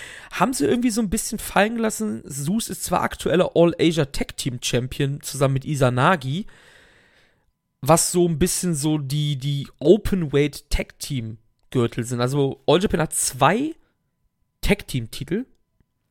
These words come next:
Einmal die All Japan World Tag Team Championship, die hält Suwama mit seinem Partner Shuji Ishikawa. Und wir haben einmal die All Asia Tag-Team-Belts, die sind unfassbar uralt, die sind schon durch tausende Promotions gegangen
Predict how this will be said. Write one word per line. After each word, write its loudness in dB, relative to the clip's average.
Einmal 4
die -4
All 2
Japan -4
World -2
Tag -2
Team -6
Championship, -6
die -4
hält 0
Suwama 2
mit -2
seinem -4
Partner -2
Shuji -2
Ishikawa. -2
Und 0
wir 8
haben 6
einmal 4
die 0
All 4
Asia 2
Tag-Team-Belts, 2
die -4
sind -4
unfassbar 2
uralt, 4
die -4
sind -4
schon -2
durch -2
tausende -2
Promotions -4
gegangen -2